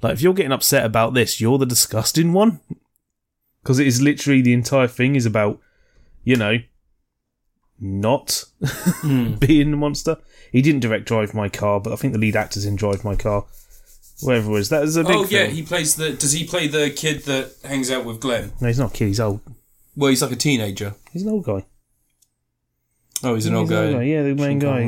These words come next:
Speaker 2: Rider.
Speaker 1: yeah. He's, like, fifty-something years
Speaker 2: The
Speaker 1: old.
Speaker 2: old guy's, like, fifteen in Drive My Car, mate.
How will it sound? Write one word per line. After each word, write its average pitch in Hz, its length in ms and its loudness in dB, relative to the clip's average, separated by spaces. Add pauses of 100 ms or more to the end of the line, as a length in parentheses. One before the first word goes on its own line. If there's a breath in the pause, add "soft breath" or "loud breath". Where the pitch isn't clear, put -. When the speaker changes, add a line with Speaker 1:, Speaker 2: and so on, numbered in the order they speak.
(120)
Speaker 2:
Rider. - 0 - (380)
Speaker 1:
yeah. 151 60 -10
He's, 147 200 -4
like, 147 140 -4
fifty-something 131 560 -4
years 120 220 -2
Speaker 2:
The 147 100 4
Speaker 1:
old. 170 120 2
Speaker 2:
old 147 60 -4
guy's, 156 220 0
like, 143 140 -2
fifteen 147 500 -2
in 117 80 -2
Drive 104 240 -6
My 98 160 -8
Car, 101 220 -8
mate. 110 300 -6